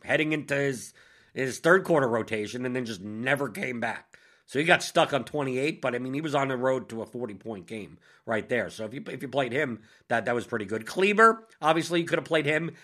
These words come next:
as a cheap center power forward play. But you see here, even Tremont Waters, like, a bunch of people played Tremont Waters. I did. You could see, l-, look at this. Before, before the slate, uh, uh, earlier in the day,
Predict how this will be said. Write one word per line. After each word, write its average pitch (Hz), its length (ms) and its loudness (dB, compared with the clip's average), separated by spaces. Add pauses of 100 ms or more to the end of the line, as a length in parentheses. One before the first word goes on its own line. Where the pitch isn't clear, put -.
as 127 140 -4
a 139 40 -2
cheap 143 420 -6
center 135 400 0
power 131 360 0
forward 127 340 -2
play. 127 340 -2 (520)
But 160 140 2
you 190 100 0
see 220 240 2
here, 208 240 8
even 175 200 2
Tremont 226 440 4
Waters, 160 520 4
like, 139 160 -2
a 156 100 0
bunch 254 320 -2
of 262 80 -4
people 269 300 -6
played 156 260 -4
Tremont 165 400 0
Waters. 175 460 -2 (520)
I 196 200 4
did. 202 260 0 (380)
You 175 120 -6
could 277 140 -4
see, - 460 -2 (120)
l-, 190 240 -4
look 220 220 2
at 233 140 -2
this. - 340 -2 (720)
Before, 208 680 6 (720)
before 185 380 6
the 196 100 4
slate, 127 480 2 (420)
uh, 117 260 4 (460)
uh, 139 240 0
earlier 170 280 6
in 175 80 4
the 165 60 4
day, 113 420 4